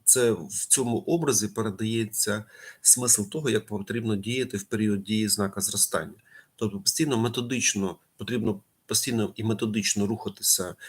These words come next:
по втіленню задуму, е, реагуючи,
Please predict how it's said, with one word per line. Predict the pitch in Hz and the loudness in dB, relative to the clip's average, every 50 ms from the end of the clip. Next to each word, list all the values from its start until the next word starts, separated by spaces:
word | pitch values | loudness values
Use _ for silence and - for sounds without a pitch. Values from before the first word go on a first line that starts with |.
| - - _ | -18 -20 _
по | _ 113 107 | _ -2 -2
втіленню | 98 - - - 120 117 107 101 95 95 95 | -2 -2 -4 0 2 2 2 2 2 0 0
задуму, | 95 131 143 160 165 156 143 139 135 127 127 - - - - - - _ _ 98 | 2 0 0 0 0 -2 -2 -2 -4 -4 -6 -8 -14 -20 -20 -20 -20 _ _ -4
е, | 98 98 95 92 92 87 - - _ _ - - - - - _ _ _ | -2 -2 -2 -2 -4 -8 -10 -12 _ _ -20 -20 -20 -20 -20 _ _ _
реагуючи, | 101 104 110 120 120 120 113 113 127 135 127 120 113 104 101 - - - - 107 104 101 98 98 98 98 98 92 - | -2 0 4 6 6 6 6 4 2 2 2 2 2 2 0 2 2 2 4 4 2 2 4 4 4 4 4 2 0